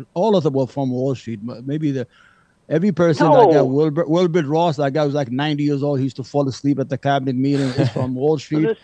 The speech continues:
Speaker 2: that's
Speaker 1: Every
Speaker 2: three.
Speaker 1: single person.
Speaker 2: That's three.
Speaker 1: Every s-, uh, no, no, all of them. Everybody. Name one person that, was, that came from a, a, a normal place. He could have hired different people. He,
Speaker 2: They,
Speaker 1: it's a
Speaker 2: they,
Speaker 1: job. Come, pe-, people
Speaker 2: how
Speaker 1: come
Speaker 2: would
Speaker 1: from
Speaker 2: he
Speaker 1: a,
Speaker 2: know?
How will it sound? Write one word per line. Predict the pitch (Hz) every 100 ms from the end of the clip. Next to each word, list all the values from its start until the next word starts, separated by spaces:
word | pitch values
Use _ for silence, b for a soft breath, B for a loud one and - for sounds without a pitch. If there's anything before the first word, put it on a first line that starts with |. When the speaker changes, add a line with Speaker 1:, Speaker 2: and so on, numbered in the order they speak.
| _
Speaker 2:
that's | 196 190
Speaker 1:
Every | 180 220
Speaker 2:
three. | 220
Speaker 1:
single | 208 202
person. | 180 196 170 175
Speaker 2:
That's | -
three. | 196 208
Speaker 1:
Every | 170 190 208
s-, | 143 156 _ _ _ _ _ -
uh, | 160
no, | 175 180
no, | 147
all | 135 175 175
of |
them. | 127
Everybody. | 123 160 175 165 151 139
Name | 127 143 175 180
one | 165 220
person | 190 180 160 175
that, | 156
was, | 147
that | 151 156 139
came | 160
from | 147 143
a, | 143
a, | 135 135 123
a | 139
normal | 143 143 139
place. | 127 127 120 -
He | 180
could | 233
have | 208 139
hired | 147 127
different | 135 131 123
people. | 120 - 139 165 _ _ _ -
He, | 139 156
Speaker 2:
They, | 135 214
Speaker 1:
it's | 233 147
a |
Speaker 2:
they, | 165 208
Speaker 1:
job. | - 190 123 -
Come, | 156 165
pe-, | 160
people | 185 135 _
Speaker 2:
how | - 233
Speaker 1:
come | 277
Speaker 2:
would | -
Speaker 1:
from | 180
Speaker 2:
he | 180
Speaker 1:
a, | 233 214
Speaker 2:
know? | 220 214 180 135